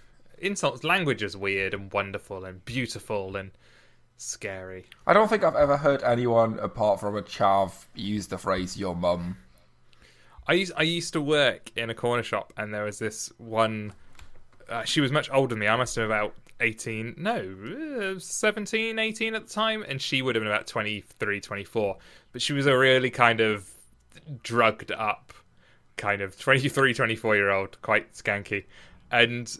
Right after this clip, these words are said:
Speaker 1: one day after work, she jumped in this random person's car, and they drove off.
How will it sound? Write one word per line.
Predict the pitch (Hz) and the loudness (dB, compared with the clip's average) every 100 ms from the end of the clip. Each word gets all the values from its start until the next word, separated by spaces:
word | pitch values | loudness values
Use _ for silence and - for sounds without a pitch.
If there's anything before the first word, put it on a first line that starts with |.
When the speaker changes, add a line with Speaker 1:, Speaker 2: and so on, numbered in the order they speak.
| - | -16
Speaker 1:
one | - 151 143 156 147 135 | -16 -2 4 4 4 2
day | 135 120 | 4 4
after | 117 117 - | 2 0 -2
work, | 120 139 110 107 - | 2 4 4 2 -6
she | - 123 113 113 110 - - 131 | -4 0 0 0 -4 -16 -20 2
jumped | 127 117 - | 4 4 0
in | 117 | -4
this | 113 113 | -2 0
random | 110 110 113 | 0 0 0
person's | 117 110 135 | 0 0 0
car, | - 240 98 - | 2 2 2 -6
and | 117 | -4
they | 110 | -2
drove | 117 113 143 | 2 2 2
off. | 117 - | 0 -4